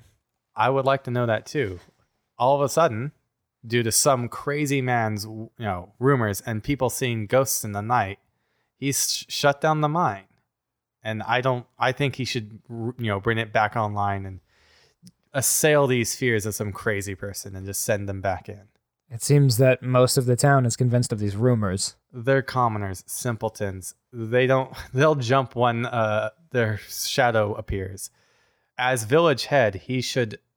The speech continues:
Speaker 1: c-, uh, be confident and listen to wiser heads and send those fools back to do the only thing they're good at.
Speaker 2: Hmm. Have you been to the mine since all of this started?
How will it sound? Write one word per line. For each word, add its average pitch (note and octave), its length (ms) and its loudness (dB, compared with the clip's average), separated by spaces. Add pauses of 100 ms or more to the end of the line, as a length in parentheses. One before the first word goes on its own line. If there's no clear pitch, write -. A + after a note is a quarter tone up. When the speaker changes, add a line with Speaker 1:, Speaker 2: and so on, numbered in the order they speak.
(380)
Speaker 1:
c-, - 340 -16 (260)
uh, G#2+ 260 -4 (160)
be B2 100 -4
confident A#2 720 -2 (260)
and A#2+ 120 -8
listen B2+ 400 -2
to A2 260 -8 (100)
wiser A#2 480 2
heads G2 500 -4
and G#2+ 160 -8
send B2+ 380 -2
those A#2 240 -4
fools G#2+ 460 -4 (580)
back A#2 300 0
to A2+ 100 -10
do G#2+ 180 -2
the G#2+ 120 0
only G#2 280 -2
thing G#2 200 -6
they're G2 100 -6
good F#2 220 -6
at. - 180 -18 (520)
Speaker 2:
Hmm. C3+ 240 -2 (480)
Have C#3+ 160 4
you D3 280 8
been C3 360 4
to C#3 80 0
the C#3 100 4
mine C3 380 4
since - 500 0 (120)
all C#3 180 6
of B2+ 60 4
this C3 120 4
started? C#3+ 360 4